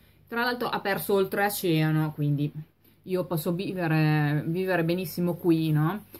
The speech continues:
Nonostante il fatto che non pronuncio bene, perché lui è il professore di lingue, quindi deve correggermi. E no, volevo solo dirgli che, mm,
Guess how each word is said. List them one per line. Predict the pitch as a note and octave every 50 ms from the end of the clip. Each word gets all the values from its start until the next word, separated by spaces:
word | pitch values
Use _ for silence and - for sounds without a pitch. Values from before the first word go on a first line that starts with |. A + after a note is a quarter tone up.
| - - -
Nonostante | - F#3 F3+ F3+ D#3+ - G3 F#3 F#3 D#3+
il | F#3 D#3+
fatto | - F3+ D#3+ D#3+ E3+
che | D#3 E3+
non | E3+ E3+ E3+
pronuncio | D#3 D#3+ E3+ E3+ F3 E3+ D#3+ D#3+ E3
bene, | D#3 D#3 F3 E3+ D#3 C#3+ C3+ B2+ B2+
perché | - C#3 - - D#3
lui | C#3 D3 D#3+ E3
è |
il | C#3 -
professore | - C3 - - D3 - - D#3 D3 C#3+ C3+
di | C#3 C3+
lingue, | C#3+ D3+ D#3 D3+ D3 C#3+ C#3 C#3
quindi | - C#3 C3+ C3
deve | A#2+ B2 A#2 B2
correggermi. | - - C#3 C3 C3 B2+ A#2+ B2+ B2+ C#3 D3 D3 D#3+ F#3+ - - - - - - - - - - _ _ _
E | - F4+ F4+ F4 D#4+
no, | D#4+ D4+ F3 D#3+
volevo | E3 F#3 G#3+ A#3 A#3 C4
solo | C4 - C#4 D#4
dirgli | D4 B3+ C#4+ C#4+ D#4 C#4
che, | - A3 G3+ F3+ F3+ F3+
mm, | E3+ E3+ E3 D#3 D3+ D3 A2